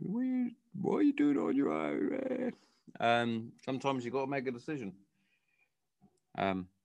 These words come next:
but that's, that's one of the reasons why I'm drinking the old orange juice and lemonade now. Um, because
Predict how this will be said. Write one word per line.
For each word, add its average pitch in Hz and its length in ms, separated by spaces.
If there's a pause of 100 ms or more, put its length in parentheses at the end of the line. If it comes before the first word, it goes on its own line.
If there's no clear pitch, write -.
(320)
but 139 120
that's, 170 260 (260)
that's 156 200
one 160 120
of 156 60
the 151 60
reasons 135 320
why 139 160
I'm 131 100
drinking 131 280
the 131 100
old 127 160
orange 127 300
juice 127 280
and 120 100
lemonade 113 360
now. 143 400 (160)
Um, 104 400 (1900)
because 110 800